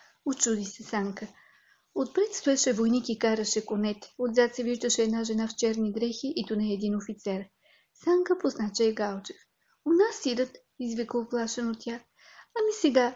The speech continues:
само гости ни липсваха.“ Тя се спусна да прибира вкъщи, а Нона все тъй усмихната, наместо да си влезе и тя, спусна се по стълбите, прекоси набързо през двора и мина в градината.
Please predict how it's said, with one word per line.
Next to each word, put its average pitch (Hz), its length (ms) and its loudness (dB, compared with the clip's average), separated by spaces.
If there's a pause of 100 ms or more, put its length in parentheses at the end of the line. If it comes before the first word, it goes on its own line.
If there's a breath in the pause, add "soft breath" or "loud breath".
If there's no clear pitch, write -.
само 320 380 6
гости 294 360 8
ни 226 140 2
липсваха.“ 220 580 -4 (500)
Тя 415 140 4
се 392 180 6
спусна 294 420 2
да 254 100 2
прибира 226 400 2
вкъщи, - 440 -4 (400 soft breath)
а 269 100 2
Нона 254 300 8
все 254 200 -2
тъй 254 200 0
усмихната, 254 600 0
наместо 254 420 0
да 233 100 0
си 247 140 -4
влезе 240 360 0
и 214 160 0
тя, 262 240 -4 (440 soft breath)
спусна 277 300 2 (100)
се - 160 0
по 240 120 -6
стълбите, 240 520 0
прекоси 240 400 -2
набързо 240 480 2
през 220 240 -4
двора 226 300 4 (160)
и 233 100 2
мина 208 220 2
в 214 80 -8
градината. 214 560 -4